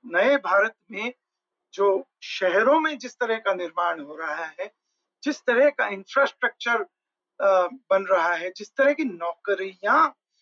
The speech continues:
शहरों में मिल रही हैं, नौकरियां, देखिए,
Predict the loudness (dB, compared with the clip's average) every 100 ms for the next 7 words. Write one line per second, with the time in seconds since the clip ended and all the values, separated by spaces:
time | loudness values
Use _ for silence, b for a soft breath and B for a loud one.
0 | _ -4 2 4 4 2 -2 -6 _ _
1 | -4 -4 -2 -4 -6 -10 -2 0 0 0
2 | 0 2 2 -2 -2 -2